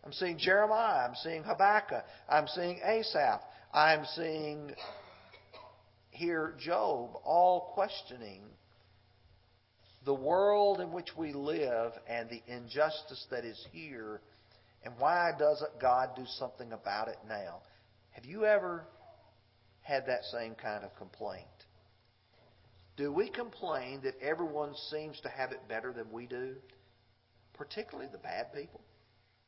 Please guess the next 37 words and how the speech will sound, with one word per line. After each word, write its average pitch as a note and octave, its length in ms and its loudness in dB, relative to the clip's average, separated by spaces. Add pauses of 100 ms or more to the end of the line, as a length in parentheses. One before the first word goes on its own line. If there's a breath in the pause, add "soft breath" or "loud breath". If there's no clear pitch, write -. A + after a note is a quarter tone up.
(1900)
Now, A2+ 240 0
all F#3+ 680 6
of E3+ 100 -6
that C3 320 2
was A2+ 200 -10
to B2 80 -12
lead C3+ 260 -6
up F#2+ 320 -8 (840)
to A#2+ 100 -10
the G#2 120 -14
final C3 400 -2
point G#2+ 420 -8 (120)
found A#2+ 440 -4 (100)
in A2 320 -12
verse, A2+ 560 -8
well, A#2+ 240 -4
there's A#2+ 220 -6
one B2+ 180 -10
more. A#2+ 340 -4 (520 loud breath)
I, A#2 340 4
I'm C3+ 140 -2
just C#3 160 -8
gonna C3+ 240 -2 (400)
briefly C#3+ 280 -2
run C3 200 -2
over B2 180 -4
this B2 120 -8
because A#2 200 -10
I'm A#2+ 120 -4
running B2 260 -4
out B2 120 2
of A#2 120 -6
time. G#2+ 320 -4 (800 soft breath)
God E3+ 320 8
says, D3 180 -4
"Be D3 140 -6
careful." G2 480 -6